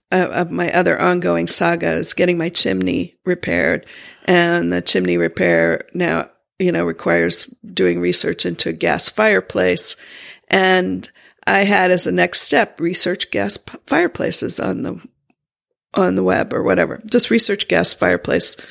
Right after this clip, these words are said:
um, p-, companies, uh, just to start, you know, at one point you and I identified that as like, "Yeah, you wanna know about those before you start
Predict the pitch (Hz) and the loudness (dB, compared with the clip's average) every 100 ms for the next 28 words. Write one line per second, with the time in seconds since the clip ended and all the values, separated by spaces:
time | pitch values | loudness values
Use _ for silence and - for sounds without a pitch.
0 | - - - _ - - - - 175 - | -20 -20 -20 _ -4 -2 0 -4 -10 -14
1 | _ _ _ _ _ _ _ _ - _ | _ _ _ _ _ _ _ _ -18 _
2 | - - - 208 - 185 170 185 - - | -18 -10 -4 -4 -2 -2 -2 0 -2 -4
3 | - _ _ _ _ 190 180 180 175 175 | -20 _ _ _ _ 0 2 2 2 0
4 | 180 - _ _ - - 214 - 202 - | -4 -12 _ _ -8 0 2 2 0 0
5 | 180 180 _ - 220 170 175 - _ _ | 0 -2 _ -2 2 2 0 -10 _ _
6 | - - 185 233 233 202 165 185 185 180 | -2 0 2 2 2 0 0 2 2 2
7 | 170 170 - _ - 170 180 185 185 - | 0 0 -4 _ -2 0 2 2 2 0
8 | 175 - - - - 170 170 - - - | 0 0 -2 -4 -4 -2 -2 -2 -2 -6
9 | - 220 139 - - - 185 190 180 190 | -2 0 0 -2 -8 -6 -2 -2 0 2
10 | 202 175 160 - 170 170 - - - 175 | 2 2 -2 0 -2 -2 -4 -6 -2 -4
11 | 170 - 185 165 - | -4 -4 -2 -2 -4